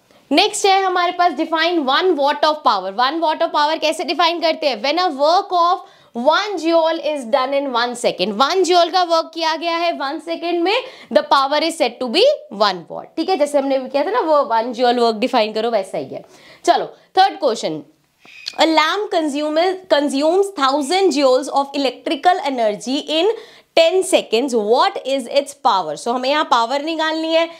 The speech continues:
अभी मैं आपको बता के आई हूँ जी, power का हमारा formula होता है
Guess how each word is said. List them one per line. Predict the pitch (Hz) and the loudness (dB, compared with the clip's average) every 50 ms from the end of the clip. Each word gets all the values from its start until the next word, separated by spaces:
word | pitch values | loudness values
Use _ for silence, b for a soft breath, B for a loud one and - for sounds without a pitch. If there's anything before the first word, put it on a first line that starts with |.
| B B B B | B B B B
अभी | - 254 254 302 | 2 2 2 0
मैं | 302 302 | 0 0
आपको | 285 277 - 311 | 0 0 -2 -2
बता | 294 285 285 285 269 254 | -2 0 2 2 2 2
के | 254 - 277 | 0 -2 -4
आई | 262 262 262 | -4 -4 -4
हूँ | 269 269 254 | -4 -4 -2
जी, | 247 285 | -2 0
power | 277 269 240 233 220 240 254 | 2 2 2 2 0 -4 -4
का | 262 269 269 | -4 -2 -2
हमारा | 269 262 247 240 226 208 240 262 | -2 -2 -2 0 0 2 2 2
formula | 247 277 226 214 220 220 233 240 247 | 2 0 -2 -2 -2 0 2 2 2
होता | 262 254 233 220 226 226 226 233 | 2 0 -2 -2 0 2 2 2
है | 247 254 247 285 311 | 2 2 0 -2 -2